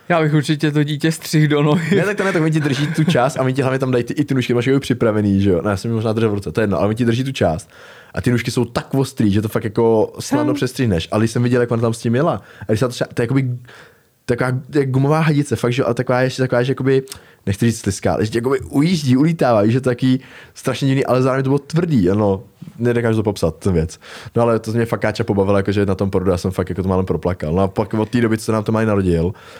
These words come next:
Speaker 2: a Káča měla její guilty pleasure, že prostě koukala na výměnu manželek. Mě tam dojímalo všechno, co oni řešili u dětí, nebo že to dítě, co tam řeklo, nebo, a já jsem furt plakal. To ani Káča nebrečela, a já jsem prostě brečel.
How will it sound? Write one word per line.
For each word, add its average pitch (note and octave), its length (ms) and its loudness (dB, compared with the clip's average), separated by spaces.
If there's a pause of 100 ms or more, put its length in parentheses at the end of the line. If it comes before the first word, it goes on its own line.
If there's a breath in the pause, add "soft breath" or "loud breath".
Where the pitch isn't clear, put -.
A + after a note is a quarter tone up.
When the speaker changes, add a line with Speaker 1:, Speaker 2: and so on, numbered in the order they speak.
(240 loud breath)
Speaker 2:
a A2+ 60 -2
Káča G2+ 280 -2
měla G#2+ 380 2
její G#2+ 180 2
guilty G#2+ 300 0
pleasure, G#2 300 2
že G2+ 100 2
prostě G2 220 -2
koukala G2+ 240 0
na G#2 60 2
výměnu G2+ 260 2
manželek. F#2+ 560 -2 (1400 loud breath)
Mě A2+ 120 2
tam A2 160 0
dojímalo C3+ 500 2
všechno, A#2+ 220 0
co B2 120 -4
oni A#2+ 140 2
řešili A2+ 260 0
u A2 120 0
dětí, B2+ 380 -2
nebo A2+ 260 2
že A2 280 2 (440)
to - 80 -4
dítě, A#2 300 -2
co A2 140 -8
tam A2+ 200 -2
řeklo, A#2 300 -2
nebo, A#2 180 2
a - 40 2
já F#2+ 120 0
jsem F#2 200 -2 (240)
furt G#2 180 0
plakal. F#2 420 0 (160)
To B2 140 0
ani D3+ 140 2
Káča D3+ 260 -2
nebrečela, A#2 460 0
a D2 60 0
já G2+ 60 0
jsem G#2 100 0
prostě G2 140 0
brečel. D#2 380 -4